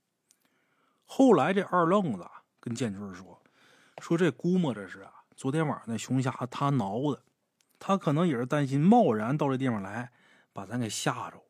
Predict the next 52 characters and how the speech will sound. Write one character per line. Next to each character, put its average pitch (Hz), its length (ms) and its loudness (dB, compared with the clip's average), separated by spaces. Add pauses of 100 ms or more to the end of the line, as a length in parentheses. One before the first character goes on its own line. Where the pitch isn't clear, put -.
所 - 200 -4
以 135 80 -2
他 - 100 -6
故 190 300 0
意 208 240 4
啊 - 160 -14
拿 120 200 -12
爪 - 280 -14
子 - 80 -20
挠 110 160 -6
墙， - 320 -12 (220)
就 202 180 0
是 143 80 -4
为 143 160 -4
了 113 80 -6
把 - 160 -16
屋 127 180 -10
里 123 60 -4
人 113 140 -8
给 120 80 -10
吵 120 240 -6
醒。 113 160 -8 (1400)
哎， 190 100 -20 (920)
看 - 180 -10
来 110 60 -8
这 120 100 -6
熊 117 200 -10
瞎 107 240 -8
子 98 100 -20 (400)
还 - 100 -8
挺 120 180 -6
客 185 320 2
气。 - 120 -12 (180)
<laughs> - 200 -20
那， 127 440 0 (1120)
那 233 200 8
回 185 180 6
啊， 147 240 6
周 190 140 4
建 175 180 4
军 151 180 2
他 143 120 -2
们 143 140 0
一 135 80 0
共 139 400 -2
在 - 140 -8
山 131 200 -4
上 120 100 -4
待 120 180 -4
了 113 100 -6
四 110 260 -6
天， 92 220 -20